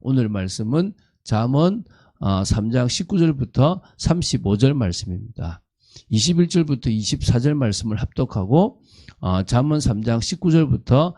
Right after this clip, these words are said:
삼십오 절 말씀까지를 보도록 하겠습니다. 그러면, 아, 잠언 이십, 아, 잠언 삼 장 이십일 절부터 이십사 절 말씀을 한 목소리로 합독하도록 하겠습니다. "내 아들아, 완전한 지혜와 근신을 지키고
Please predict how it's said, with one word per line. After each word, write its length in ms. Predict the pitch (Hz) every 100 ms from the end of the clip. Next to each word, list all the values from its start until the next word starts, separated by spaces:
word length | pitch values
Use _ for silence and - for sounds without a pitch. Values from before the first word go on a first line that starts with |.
| _
삼십오 480 | - 160 160 147 107
절 160 | 104 123
말씀까지를 640 | 107 90 - - 104 95
보도록 300 | - 104 92
하겠습니다. 500 | 90 92 - 90 -
그러면, 500 | - 104 110 143 190 - _ - _ -
아, 300 | 110 92 90
잠언 480 | 92 120 147 151 139
이십, 360 | 98 90 156 - _ _ -
아, 260 | 117 110 104
잠언 320 | 120 131 147
삼 240 | 143 117 117
장 220 | 135 131
이십일 340 | 107 98 160
절부터 640 | 156 165 127 107 127 160 - _
이십사 420 | - 101 139 - 120
절 140 | 139
말씀을 460 | 131 104 113 104 101
한 80 |
목소리로 680 | 107 107 147 117 143 202 - _
합독하도록 560 | - - 165 123 - 90
하겠습니다. 800 | 85 85 - 82 101 127 175 - _ - - _
"내 160 | 101 101
아들아, 680 | 117 151 92 90 82 - -
완전한 720 | 85 90 107 131 143 143 151
지혜와 480 | - 107 95 98 107
근신을 480 | - 95 95 147 104
지키고 600 | - - 85 107 175